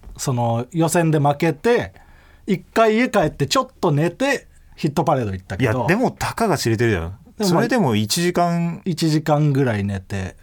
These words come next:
Speaker 2: 程度でしょ、俺との差が。
Speaker 1: うん。でも、川北はその後も頭働かせて、優勝してのヒットパレードだから、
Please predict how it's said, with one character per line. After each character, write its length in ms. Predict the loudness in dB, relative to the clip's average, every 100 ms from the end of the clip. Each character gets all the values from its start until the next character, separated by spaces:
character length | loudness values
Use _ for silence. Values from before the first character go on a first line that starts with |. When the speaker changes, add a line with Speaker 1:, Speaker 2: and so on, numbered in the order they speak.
| -8
Speaker 2:
程 140 | -2 0
度 40 |
で 80 | 0
し 80 | -2
ょ、 60 |
俺 140 | 0 0
と 140 | 0
の 120 | -2
差 120 | -2 -2
が。 40 |
Speaker 1:
う 20 |
ん。 20 | -2
で 40 |
も、 40 |
川 200 | 2 2
北 140 | 2 0
は 60 |
そ 140 | 2 2
の 100 | 2
後 200 | 2 2
も 160 | 2
頭 300 | 2 2 2
働 420 | 2 2 2 0 0
か 120 | -2
せ 200 | 0 -2
て、 400 | 0 0 0 -4 -10
優 200 | -2 2
勝 360 | 2 2 2 2
し 100 | 0
て 120 | 0
の 100 | 2
ヒ 80 | 2
ッ 40 |
ト 180 | 0 0
パ 140 | 0 0
レ 80 |
ー 20 | -2
ド 100 | -6
だ 100 | -8
か 120 | -10
ら、 220 | -10 -12